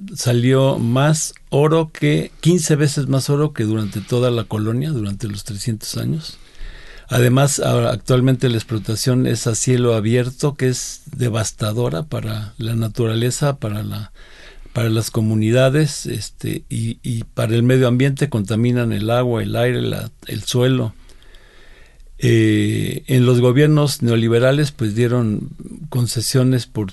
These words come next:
ciento veinte millones de, de hectáreas, más de la mitad del territorio nacional, eh, y es un problema que hay que resolver, re-, retomando, eh,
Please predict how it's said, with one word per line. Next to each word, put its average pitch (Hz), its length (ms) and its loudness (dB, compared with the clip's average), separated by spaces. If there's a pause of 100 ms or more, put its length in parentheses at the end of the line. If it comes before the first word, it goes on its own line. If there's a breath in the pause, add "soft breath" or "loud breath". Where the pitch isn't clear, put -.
(120)
ciento 120 400 0
veinte 117 280 0
millones 110 480 0
de, 98 200 -8 (520 soft breath)
de 123 60 -2
hectáreas, 135 520 2
más 127 160 2
de 127 100 2
la 107 200 0
mitad 104 340 -2
del 131 160 0
territorio 107 720 -4 (720 soft breath)
nacional, 117 720 -2 (480 loud breath)
eh, 110 260 -2
y 120 160 2
es 135 160 2
un 147 120 2
problema 135 420 2
que 123 160 0
hay 113 140 0
que 104 500 -2
resolver, 117 840 -2 (300)
re-, 120 240 -4
retomando, 139 1120 2
eh, 113 460 -4